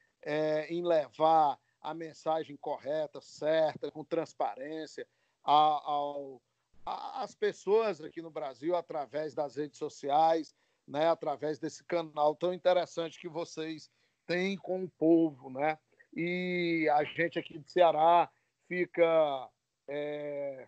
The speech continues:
feliz em saber que vocês se lembraram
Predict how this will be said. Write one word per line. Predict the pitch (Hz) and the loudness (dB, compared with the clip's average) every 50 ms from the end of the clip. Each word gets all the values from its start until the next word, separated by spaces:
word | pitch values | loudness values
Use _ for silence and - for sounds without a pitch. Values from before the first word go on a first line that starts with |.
| _ _ | _ _
feliz | 175 185 180 170 175 185 202 220 208 156 | -2 -2 -2 -2 -4 -6 -6 -8 -8 -8
em | 185 185 165 | -8 -10 -6
saber | - - 175 160 143 127 156 156 156 151 135 - _ _ _ _ _ _ _ | -2 0 0 0 0 -2 -4 -4 -2 -2 -4 -6 _ _ _ _ _ _ _
que | 151 151 | -8 -4
vocês | 131 151 160 139 - - 160 160 160 160 156 147 139 - | 0 0 -2 -2 -2 -2 0 0 0 0 -2 -4 -6 -12
se | - - - 175 | -8 -4 -2 0
lembraram | 175 170 160 143 143 151 165 180 180 180 180 170 156 147 | 2 2 0 2 6 8 10 12 12 12 10 8 4 -6